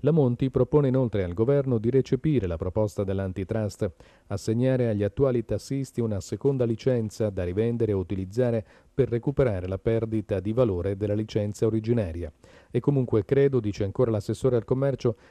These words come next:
"che andrebbe stabilito un tetto massimo, dando la possibilità di condividere una licenza.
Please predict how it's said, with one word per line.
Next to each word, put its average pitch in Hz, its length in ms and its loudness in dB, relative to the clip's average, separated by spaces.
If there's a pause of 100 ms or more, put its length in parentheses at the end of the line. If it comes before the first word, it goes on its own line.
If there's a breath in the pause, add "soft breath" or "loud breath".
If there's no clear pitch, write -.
"che - 140 2
andrebbe 139 360 6
stabilito 143 580 2
un 127 100 2
tetto 143 280 4
massimo, 104 520 0 (200 soft breath)
dando 139 320 2
la 110 160 4
possibilità 143 720 2
di 123 180 -2
condividere 143 680 4
una 139 160 4
licenza. 98 600 -2